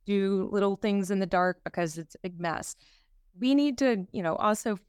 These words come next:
enforce some discipline. Stop doing stuff that, you know, we're still doing, what, the eighteenth resolution on the decade of the family farmer? Like, why? Why do we? And then this stuff has budgetary implications attached to it.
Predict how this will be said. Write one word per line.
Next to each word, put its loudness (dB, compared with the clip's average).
enforce -2
some -6
discipline. -2
Stop 4
doing 4
stuff 2
that, -2
you -6
know, -2
we're -2
still 0
doing, 0
what, 0
the -4
eighteenth -6
resolution 0
on 2
the 0
decade 0
of 0
the -18
family -2
farmer? -2
Like, 0
why? -4
Why -2
do 0
we? 0
And 2
then 2
this 2
stuff 0
has -2
budgetary 0
implications -2
attached -4
to 0
it. 2